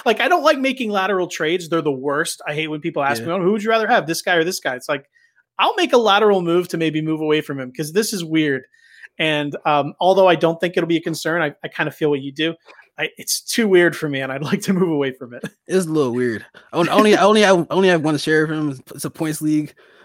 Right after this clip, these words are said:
Speaker 2: So I'm like, "All right, he'll, he'll, even if, even if he doesn't start, he'll get me, like, twelve, thirteen points when he does this,
Speaker 1: Well,
Speaker 2: this
Speaker 1: yeah,
Speaker 2: type of
Speaker 1: that's,
Speaker 2: thing."
Speaker 1: that's okay. I mean, a roto league
Speaker 2: Yeah.
Speaker 1: where you're really counting on, like, the wins and stuff, then, yeah, so I, I
Speaker 2: Yeah.
Speaker 1: guess it's
Speaker 2: Mm-hmm.
Speaker 1: different. Uh, last
Speaker 2: Sure.
Speaker 1: pitcher we'll talk about is, uh, Ter-, Tarek Skubal,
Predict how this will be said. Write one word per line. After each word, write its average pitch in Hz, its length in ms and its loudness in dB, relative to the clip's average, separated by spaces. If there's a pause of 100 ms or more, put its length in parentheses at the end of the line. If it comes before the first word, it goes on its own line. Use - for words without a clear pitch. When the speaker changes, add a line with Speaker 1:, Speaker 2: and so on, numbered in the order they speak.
(120)
Speaker 2:
So - 100 -6
I'm 147 60 0
like, 139 140 -2
"All 135 100 -2
right, 113 320 -2
he'll, 180 240 2
he'll, 170 320 2 (200)
even 190 240 0
if, 190 120 4
even 190 160 2
if 180 60 2
he 165 60 -4
doesn't 156 180 -2
start, 151 240 0
he'll 131 80 -4
get 139 160 -4
me, 139 100 -2
like, 113 280 -8
twelve, 139 320 -4
thirteen 127 340 -6
points 117 340 -10
when 123 100 -6
he 110 40 -8
does 107 220 -10
this, 104 200 -14 (300)
Speaker 1:
Well, 214 80 6
Speaker 2:
this 254 80 10
Speaker 1:
yeah, 190 80 4
Speaker 2:
type 247 160 4
of 233 140 -12
Speaker 1:
that's, 240 140 -6
Speaker 2:
thing." - 60 -8
Speaker 1:
that's 247 220 2
okay. 190 460 2
I 160 80 -4
mean, 196 100 -4
a 196 80 2
roto 202 240 4
league 180 200 2
Speaker 2:
Yeah. - 20 -6
Speaker 1:
where 165 80 -2
you're 160 120 -2
really 170 240 0
counting 160 360 -4
on, 156 80 -4
like, 151 160 -8
the 143 80 -8
wins 139 320 -10
and 135 100 -16
stuff, 147 240 -4
then, 131 160 -10 (300)
yeah, 151 200 2
so 143 280 -2
I, 143 80 0
I 143 60 0
Speaker 2:
Yeah. 165 120 2
Speaker 1:
guess 131 180 -4
it's 160 140 -12
Speaker 2:
Mm-hmm. 131 60 -4
Speaker 1:
different. 139 320 -2 (420)
Uh, 160 220 4
last 202 220 4
Speaker 2:
Sure. 117 80 -2
Speaker 1:
pitcher 196 180 2
we'll 180 80 2
talk 170 180 0
about 160 180 2
is, 143 120 -4
uh, 143 160 0
Ter-, - 280 -12
Tarek 165 240 -6
Skubal, 151 600 -6